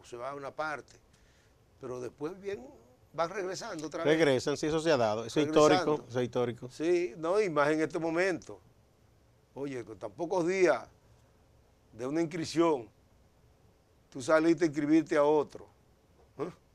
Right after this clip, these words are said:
Speaker 1: Comenzar a tener que estar visitando o-, otra gente.
Speaker 2: No, además la ley ahora especifica que si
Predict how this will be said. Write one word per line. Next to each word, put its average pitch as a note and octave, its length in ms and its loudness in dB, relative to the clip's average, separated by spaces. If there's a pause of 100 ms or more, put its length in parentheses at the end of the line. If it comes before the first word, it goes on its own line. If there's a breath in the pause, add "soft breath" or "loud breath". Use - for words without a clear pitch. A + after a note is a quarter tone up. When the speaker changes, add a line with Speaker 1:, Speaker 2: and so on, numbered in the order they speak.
(880)
Speaker 1:
Comenzar B2+ 440 -2
a - 20 -6
tener D#3+ 240 -4
que E3+ 60 -4
estar D#3+ 180 -2
visitando D3+ 500 -2
o-, D3 320 -4
otra D#3 200 -4 (100)
gente. C3+ 420 -2 (480 loud breath)
Speaker 2:
No, F3 180 8
además D#3+ 300 10
la D#3+ 120 10
ley D3 220 6
ahora D#3+ 280 8
especifica D#3+ 800 0 (160)
que B2 160 -2
si A2+ 560 -4